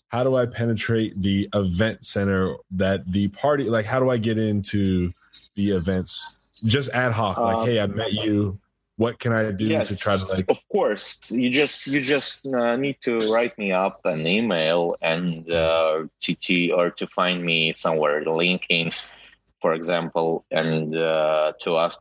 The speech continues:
Speaker 2: me if I have opportunity to promote you, to, to help you with, with some things.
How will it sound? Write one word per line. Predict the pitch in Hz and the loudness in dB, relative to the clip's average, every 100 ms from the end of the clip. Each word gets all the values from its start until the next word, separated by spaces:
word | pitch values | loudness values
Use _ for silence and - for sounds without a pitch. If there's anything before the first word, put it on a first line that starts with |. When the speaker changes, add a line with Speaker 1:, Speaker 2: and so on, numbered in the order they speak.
| 87 | -4
Speaker 2:
me | 82 80 | 0 0
if | - | 0
I | 78 76 78 | 0 0 0
have | 80 - - _ _ _ _ _ - | -2 -2 -10 _ _ _ _ _ -4
opportunity | 95 95 - 110 107 - 95 87 | -2 -2 -2 0 0 0 0 0
to | - 85 80 78 | -2 0 0 -2
promote | - 80 80 82 - | -4 -2 0 -2 -2
you, | 87 85 85 | -2 0 0
to, | - 107 | -2 -6
to | - 80 | -4 -2
help | 85 82 - | 0 0 -2
you | 78 80 | -4 -2
with, | 76 78 - _ _ _ _ | 0 -2 -4 _ _ _ _
with | - 78 | -6 -6
some | - 80 76 - | -2 -2 -2 -2
things. | 73 71 - | -2 -2 -6